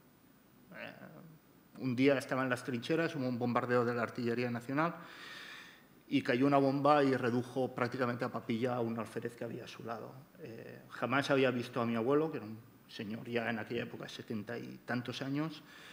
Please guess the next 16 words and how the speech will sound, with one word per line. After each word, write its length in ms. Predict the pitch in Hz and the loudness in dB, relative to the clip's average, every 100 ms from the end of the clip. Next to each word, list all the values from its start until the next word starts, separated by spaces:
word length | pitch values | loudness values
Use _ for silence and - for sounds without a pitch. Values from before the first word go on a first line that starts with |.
| - - - - | -20 -20 -18 -2
llorar 340 | 123 127 139 | 4 6 8
a 60 | 131 | 6
moco 260 | 123 139 | 2 0
tendido 640 | 127 120 123 135 143 160 90 | 0 0 2 2 2 -2 -8
y 580 | - - - - - | -14 -18 -20 -20 -20
se 140 | - 113 | -6 -4
me 100 | 110 | -2
quedó 200 | 107 113 | 0 0
grabado 260 | 117 113 | 0 -2
a 60 | 104 | -2
fuego. 420 | - 139 110 - - - - - - - - - - | 2 2 0 -8 -16 -12 -10 -8 -10 -10 -12 -14 -6
Y 160 | 151 160 | 6 8
el 100 | 156 | 8
segundo, 680 | - 156 208 220 226 233 196 - - - - - - - - | 6 6 8 8 8 6 2 -4 -10 -12 -16 -20 -20 -20 -10
eh, 540 | 151 135 120 117 120 - | 0 4 4 4 0 0
también 720 | 127 131 147 160 175 175 - | 2 4 2 2 -2 -4 -14